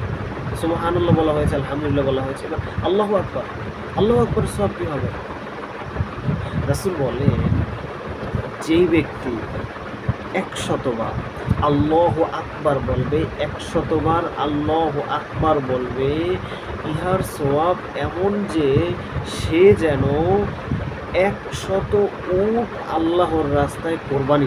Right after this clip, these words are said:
করে। আমাদের এত সহজ করে দেওয়ার পরেও আমরা তা আমল করি। প্রিয় দর্শক, সকলের কাছে অনুরোধ থাকবে, আমরা সকল,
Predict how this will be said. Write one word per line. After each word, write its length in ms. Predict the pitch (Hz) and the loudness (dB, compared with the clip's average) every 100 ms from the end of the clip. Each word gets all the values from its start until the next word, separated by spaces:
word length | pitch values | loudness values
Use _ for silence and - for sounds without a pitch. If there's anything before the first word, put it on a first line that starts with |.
| 135 | 0
করে। 180 | 110 107 - - - - - - - - - - 117 131 120 113 113 110 - - - - 202 196 180 - - - - - - - - - - - - - | -8 -10 -12 -10 -8 -4 -4 -4 -6 -6 -8 -6 0 0 0 -6 -8 -8 -8 -8 -8 -8 -4 -4 -4 -6 -6 -8 -6 -6 -6 -6 -6 -8 -10 -10 -6 -2
আমাদের 220 | 147 170 190 - - - - - - - - - 190 | 0 2 0 0 -2 2 2 2 0 0 -2 0 0
এত 160 | 196 | 0
সহজ 300 | 226 202 190 214 | 0 0 0 0
করে 100 | 233 | 2
দেওয়ার 240 | 180 156 147 147 | 4 4 2 2
পরেও 180 | 156 | 2
আমরা 320 | 151 131 139 131 - - - - - - - - - - - - - - - - - - 135 | 2 0 0 0 -4 -6 -8 -4 -4 -2 -2 -4 -6 -8 -8 -6 -6 -6 -8 -8 -10 -8 -6
তা 80 | |
আমল 220 | 120 131 170 | -4 0 0
করি। 300 | - - - - - - - - - - - - - - - | 0 -6 -8 -8 -10 -10 -10 -10 -10 -8 -4 -4 -4 -8 -6
প্রিয় 140 | 143 127 | -4 -4
দর্শক, 400 | 117 - - - - - - - - - - - - - - - - - - | -6 -8 -8 -8 -8 -8 -6 -6 -6 -8 -6 -6 -6 -4 -4 -6 -8 -2 0
সকলের 280 | 190 170 147 | 2 2 2
কাছে 200 | 143 147 | 2 2
অনুরোধ 220 | 143 143 - | 2 0 -4
থাকবে, 260 | 139 143 143 - - - - - | -4 -2 -4 -8 -10 -10 -8 -4
আমরা 160 | 180 | -2
সকল, 460 | 196 - 202 196 | -2 0 2 2